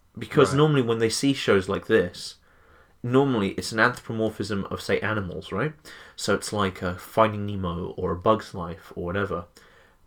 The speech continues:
Speaker 1: People are in that world.
Speaker 2: Yeah.
Speaker 1: But we just don't see them, right? Cars, the people aren't in that world,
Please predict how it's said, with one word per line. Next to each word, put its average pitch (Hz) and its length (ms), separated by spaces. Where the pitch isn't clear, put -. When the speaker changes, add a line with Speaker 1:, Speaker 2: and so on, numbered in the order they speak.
Speaker 1:
People 135 420
are 113 120
in 117 120
that 98 220
world. 87 380
Speaker 2:
Yeah. 101 260
Speaker 1:
But 113 340
we 113 180
just 117 220
don't 107 180
see - 260
them, 87 320
right? 107 340
Cars, 104 720
the 123 100
people - 420
aren't 127 260
in 117 120
that 110 200
world, 90 460